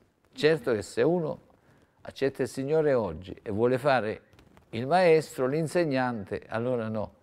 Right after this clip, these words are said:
Però come primo punto, anche quello vuol dire raccontare la sua testimonianza con la speranza che l'altro faccia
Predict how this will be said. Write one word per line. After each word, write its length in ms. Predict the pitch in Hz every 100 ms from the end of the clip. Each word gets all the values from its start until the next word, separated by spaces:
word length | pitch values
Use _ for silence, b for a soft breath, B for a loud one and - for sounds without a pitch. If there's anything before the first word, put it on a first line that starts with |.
| b b b b _ _ _
Però 480 | 131 147 165 143 - - - -
come 300 | 107 117 123
primo 320 | 147 175 160
punto, 580 | 123 151 151 - - - _ _
anche 320 | - 92 92 92
quello 380 | 135 127 90
vuol 240 | 82 90 95
dire 380 | 123 156 139 - _ _ _ _ _ _
raccontare 800 | - 120 - 131 135 131 156 143
la 140 | 117 113
sua 260 | 147 131
testimonianza 1000 | 104 101 - 104 107 110 131 127 113 - - _
con 220 | 104 110
la 100 | 117
speranza 640 | - 127 131 135 123 117
che 140 | 101 98
l'altro 500 | 113 131 135 - 107
faccia 640 | - 101 110 - 123